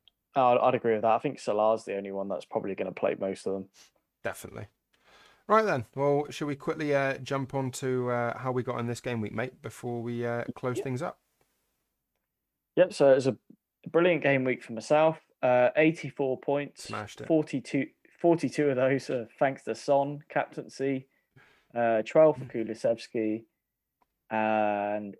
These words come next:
Speaker 1: two Chelsea clean sheets for Thiago Silva and Rudiger, uh, five for Cancelo,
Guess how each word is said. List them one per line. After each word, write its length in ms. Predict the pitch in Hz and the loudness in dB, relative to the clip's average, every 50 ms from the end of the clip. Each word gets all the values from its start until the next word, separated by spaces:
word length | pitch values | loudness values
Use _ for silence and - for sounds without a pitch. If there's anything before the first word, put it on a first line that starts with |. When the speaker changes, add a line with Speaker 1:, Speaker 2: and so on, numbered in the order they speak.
| _ _ _ | _ _ _
Speaker 1:
two 520 | - - 165 156 147 139 135 127 120 113 110 - | -2 2 4 6 6 6 4 4 0 -2 -4 -4
Chelsea 400 | - - 120 117 110 - 107 104 | -2 0 2 2 0 -2 -6 -10
clean 260 | - 113 107 104 98 | -10 -10 -10 -10 -10
sheets 340 | 98 - 110 110 - - - | -8 -4 -2 -4 -4 -4 -8
for 120 | - 104 | -12 -12
Thiago 720 | 98 - - - 113 - 120 113 107 107 104 104 101 104 - | -10 -8 -6 -6 -4 -2 0 0 0 2 0 0 -2 -2 -4
Silva 380 | - 104 110 110 104 107 110 | -4 -2 -2 -2 -2 -4 -6
and 140 | 98 101 104 | -6 -4 -2
Rudiger, 540 | 120 139 147 147 139 147 147 147 143 147 139 - _ _ _ _ - - | 0 2 2 2 2 4 6 6 6 4 2 -4 _ _ _ _ -6 -4
uh, 340 | 120 113 113 113 107 - - - | -2 0 2 2 2 0 -2 -2
five 260 | - 147 151 147 135 - | 2 2 4 2 2 0
for 100 | - 107 | -6 -12
Cancelo, 720 | - - 107 107 104 - 120 123 120 120 120 120 120 117 | -10 -8 -8 -8 -6 -2 0 2 4 4 4 4 4 2